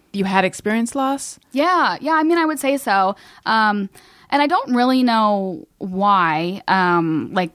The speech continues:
Speaker 2: I don't think there is, like, a why for it. But it wasn't until I was actively working in the field <clears throat> that I started to have people from, like, my childhood be like, "Hey, um,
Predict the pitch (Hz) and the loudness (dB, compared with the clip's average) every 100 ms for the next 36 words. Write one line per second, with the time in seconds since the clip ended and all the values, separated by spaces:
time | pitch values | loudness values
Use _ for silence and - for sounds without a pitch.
0 | - 185 190 190 170 160 165 180 196 196 | -6 -2 0 -2 -4 -6 -6 -6 -6 -6
1 | 208 214 208 214 226 220 220 220 196 196 | -2 -2 -2 -4 -4 -2 -2 -2 -2 2
2 | 196 185 - - 247 254 480 494 330 254 | 2 0 -8 -8 0 0 0 -4 0 0
3 | 226 208 190 - 190 254 220 214 190 185 | 2 2 2 2 0 0 -4 -4 -4 -4
4 | 202 185 175 - 240 226 196 - - - | -4 -4 -4 -4 2 4 4 0 -10 -10
5 | - 302 - 370 - - 247 247 240 262 | -2 0 2 2 0 0 2 2 2 2
6 | 285 311 - 233 240 226 208 196 196 180 | 2 0 -2 0 0 0 -2 -4 -4 -6
7 | - - 170 190 226 285 320 - - - | -6 -6 -4 -4 -2 0 0 -4 -20 -20
8 | - - _ 254 240 240 - - 381 370 | -20 -20 _ 0 2 0 -6 -8 -4 -2
9 | 370 320 285 302 285 254 247 220 | 2 2 2 -2 0 2 2 -2